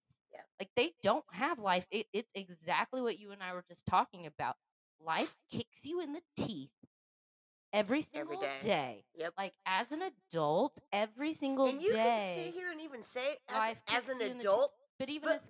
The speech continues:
Speaker 1: guys,
Speaker 2: kids,
Speaker 1: like,
Speaker 2: yeah.
Speaker 1: even as an adult, you make dumb
Speaker 2: Yeah,
Speaker 1: choices.
Speaker 2: but y-, I mean, as adult, at least we have, like, the, the cognitive ability of hindsight, and we can see and make, you know, we, we understand these things.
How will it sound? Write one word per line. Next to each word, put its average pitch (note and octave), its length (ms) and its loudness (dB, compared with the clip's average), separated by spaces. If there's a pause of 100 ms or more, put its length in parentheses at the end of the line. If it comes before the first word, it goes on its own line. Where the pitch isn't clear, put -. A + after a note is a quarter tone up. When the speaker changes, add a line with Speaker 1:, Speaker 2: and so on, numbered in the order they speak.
Speaker 1:
guys, F#4 220 8
Speaker 2:
kids, - 160 -8
Speaker 1:
like, D4+ 180 4
Speaker 2:
yeah. E4+ 180 -2
Speaker 1:
even G4+ 280 0
as E4 80 -8
an C#4+ 140 -10
adult, B3 380 0
you B3 160 -12
make D#4+ 180 -6 (120)
dumb D4 180 4
Speaker 2:
Yeah, D4+ 60 -6
Speaker 1:
choices. D#4+ 680 -2
Speaker 2:
but A#3 200 2
y-, A3 180 -10
I D3+ 60 -4
mean, A#3+ 180 -2
as G#3+ 140 -4
adult, B3+ 440 4
at A3 120 -6
least A3+ 180 -8
we A#3 160 -6
have, G#3+ 240 -2
like, G#3+ 240 -2 (240)
the, F#3+ 380 2
the F#3+ 60 -8 (120)
cognitive G#3 600 4
ability G3 580 -2
of D#3 80 -4 (140)
hindsight, G#3 760 2
and E3 160 -10
we E3+ 240 -12
can E3+ 120 -10 (680)
see A#3 500 0 (120)
and E3+ 360 -4
make, G3+ 280 0 (160)
you A3+ 100 0
know, F#3+ 160 6
we, F#3+ 320 0
we A#3 140 4
understand A#3 600 0
these D#3+ 240 -6
things. E3 260 -6